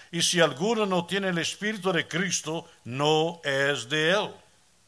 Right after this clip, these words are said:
Hemos leído algunos versículos en los cuales,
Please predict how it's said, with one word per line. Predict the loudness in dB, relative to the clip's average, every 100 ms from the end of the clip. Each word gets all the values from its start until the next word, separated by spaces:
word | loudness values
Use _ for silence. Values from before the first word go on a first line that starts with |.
| _ _ _ _ _ -20 _ _ _ _ _
Hemos | -2 0 0 0
leído | 2 2 0 2 2
algunos | 2 -2 -2 0
versículos | 0 2 2 0 -4 -8 -8 -10 -14 -18 _ _ _ _ _ _ _ _ _ _ _ _
en | -2 0
los | 0 0
cuales, | 4 6 8 4 0 -2